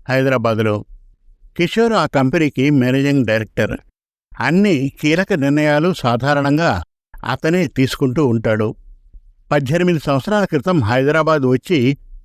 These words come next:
ఈ కంపెనీ పెట్టి అంచెలంచెలుగా ఎదిగాడు. డబ్బు బాగా గడించాడు. ఇప్పుడు అతను సంఘంలో పెద్ద బిజినెస్ మ్యాగ్నెట్. అతని ఆదాయం కోట్లల్లో ఉంటుంది. సువిశాలమైన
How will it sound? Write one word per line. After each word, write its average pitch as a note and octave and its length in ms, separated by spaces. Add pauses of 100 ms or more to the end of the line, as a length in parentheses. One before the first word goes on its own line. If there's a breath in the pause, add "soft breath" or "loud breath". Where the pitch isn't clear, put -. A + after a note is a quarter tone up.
ఈ D3+ 200
కంపెనీ F3 480
పెట్టి B2+ 540 (420 loud breath)
అంచెలంచెలుగా D3 840
ఎదిగాడు. A#2+ 580 (600 soft breath)
డబ్బు D3+ 480
బాగా C3+ 400
గడించాడు. B2 840 (680)
ఇప్పుడు A3 300
అతను E3 320
సంఘంలో D3+ 640
పెద్ద C3+ 380
బిజినెస్ B2+ 500
మ్యాగ్నెట్. A2 540 (600 loud breath)
అతని D3 340
ఆదాయం C#3 640 (140)
కోట్లల్లో D3 560
ఉంటుంది. A2+ 640 (920 soft breath)
సువిశాలమైన G3 920